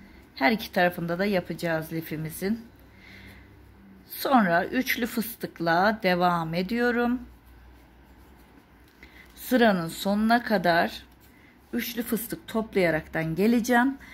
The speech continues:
Daha sonra geri çevirip lifimi tekrar sıranın başında ikili fıstık toplayacağım.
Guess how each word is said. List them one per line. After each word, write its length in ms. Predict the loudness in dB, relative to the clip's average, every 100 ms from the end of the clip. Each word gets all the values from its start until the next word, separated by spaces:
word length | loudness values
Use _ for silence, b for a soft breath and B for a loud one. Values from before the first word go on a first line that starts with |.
| B -8 -2
Daha 200 | 0 0
sonra 360 | -2 -2 -2
geri 360 | -2 0 0 0
çevirip 540 | 0 0 2 -2 -2
lifimi 480 | -4 0 4 4 2 B B -2
tekrar 420 | 2 2 6 4
sıranın 500 | 4 0 2 2 0
başında 380 | 0 -2 0 0
ikili 420 | -2 -6 0 0 0
fıstık 480 | -2 -6 -8 -6
toplayacağım. 720 | -4 -4 -4 -6 0 0 0